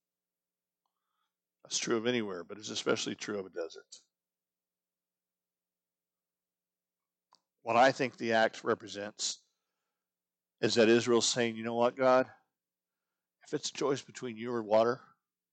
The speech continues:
I'm gonna take you. And just to show that, I'm gonna pour out this water right here in front of you to show that you are more important to me than my next breath, than my next drink of water."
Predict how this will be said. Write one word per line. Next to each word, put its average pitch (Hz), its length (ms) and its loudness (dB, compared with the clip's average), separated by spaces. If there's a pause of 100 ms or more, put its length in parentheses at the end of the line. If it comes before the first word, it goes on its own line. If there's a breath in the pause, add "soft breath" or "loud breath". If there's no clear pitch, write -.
(640)
I'm 147 60 -20
gonna 123 100 -20
take - 280 -10
you. 92 180 -10 (1400)
And 110 80 -16
just 117 140 -6
to - 60 -8
show 120 260 -2
that, 120 100 4
I'm 131 100 -2
gonna 107 140 -14
pour 123 260 -2
out 113 160 2
this 104 180 -10
water 101 240 -10
right 101 180 -2
here 107 120 -10
in 98 60 -12
front 95 240 -20
of - 120 -20
you 87 80 -20 (1400)
to - 80 -14
show 117 240 -2
that 110 160 -12
you 120 400 -6
are 110 100 -14
more 107 200 -16
important 107 360 -18
to 98 60 -20
me 92 200 -20 (1080)
than 117 140 -8
my 120 100 -8
next 110 300 -8
breath, - 500 -8 (520)
than 110 120 -4
my 110 120 -2
next 104 260 -6
drink 98 200 -14
of - 120 -20
water." 90 220 -20